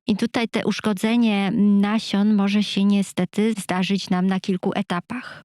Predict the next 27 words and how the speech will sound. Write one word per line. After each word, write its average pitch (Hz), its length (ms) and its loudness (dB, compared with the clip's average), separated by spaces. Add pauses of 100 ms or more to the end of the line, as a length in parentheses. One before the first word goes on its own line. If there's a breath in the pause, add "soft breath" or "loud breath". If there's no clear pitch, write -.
(160)
I 208 160 2
jeżeli 214 720 0
będziemy 214 400 0
nasiona 208 680 0
w 214 40 -6
ogóle 214 340 0
zbierać 208 800 -4
poniżej 214 840 0
wilgotności 214 800 -2
tych - 280 -4
trzynastu, 214 520 -2
dwunastu 202 580 -2
procent, 247 640 -2
to 311 140 0
praktycznie 226 720 -2 (140)
tu 220 220 2
jesteśmy 214 800 2
narażeni 208 720 2
na 202 140 2
największe 202 600 0
szkody, 190 580 -2 (220)
bo 240 200 0
po 214 160 -4
prostu 202 520 -2
nasiona 180 680 -2 (240 loud breath)
będą 185 400 0
nam 185 260 -2